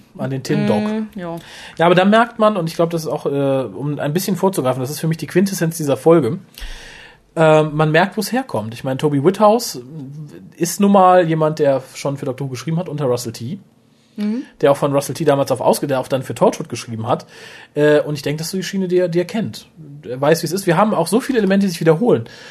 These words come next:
Speaker 1: Wir haben die außerirdischen
Speaker 2: Ja.
Speaker 1: Menschengestalt, School Reunion.
Speaker 2: Mhm. Wir
Speaker 1: Ähm.
Speaker 2: haben die Spezies, die ausstirbt und deswegen flieht, äh, auf die Erde. Und deswegen
Speaker 1: Ja, also das sind
Speaker 2: Ja.
Speaker 1: viele Elemente, die halt einfach super bekannt sind. Äh, und,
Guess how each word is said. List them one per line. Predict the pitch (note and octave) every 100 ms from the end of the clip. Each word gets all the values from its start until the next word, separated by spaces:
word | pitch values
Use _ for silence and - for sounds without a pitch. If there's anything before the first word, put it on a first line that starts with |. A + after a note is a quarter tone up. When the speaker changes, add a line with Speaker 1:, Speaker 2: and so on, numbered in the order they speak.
| - -
Speaker 1:
Wir | D#3
haben | F3+ G3+
die | E3+ -
außerirdischen | G3+ - A3 G3 G3
Speaker 2:
Ja. | F3+
Speaker 1:
Menschengestalt, | F#3+ F#3+ C#3+ B2 G#2+ G2+ -
School | - - D3+ F3
Reunion. | C#3 A2 G#2+ D#3 D3 F#3
Speaker 2:
Mhm. | G3 F#3+ G#3 - - - -
Wir | G#3
Speaker 1:
Ähm. | A#3+
Speaker 2:
haben | C4+ D4 C4 A#3+
die | A3 A#3 A3 A3
Spezies, | G#3+ B3+ C4+ C4 B3+
die | A#3 A3
ausstirbt | B3 B3 A3+ A3+
und | A3
deswegen | A3 G#3 G#3 G#3
flieht, | G3 G#3 A3+ A#3 G3+
äh, | - G#3 G#3 G#3 G3+ G3 F3
auf | - G3+
die | G#3+
Erde. | E3 G#3+ G#3 G3+ G3+ G3 F#3+ _ _ _ _ -
Und | F#3+
deswegen | F#3+ F#3+ F#3 F3+ F3+ F3 E3+ -
Speaker 1:
Ja, | D3 A#2+
also | B2+
das | C3 C3 C#3+
sind | E3 E3
Speaker 2:
Ja. | -
Speaker 1:
viele | G#3+ A3+
Elemente, | G3 F3 G3
die | E3+
halt | E3+
einfach | D#3+ D3
super | C#3+ - G3
bekannt | - - G3+
sind. | - B2+ G3 - - - -
Äh, | D3+ D#3
und, | D#3+ E3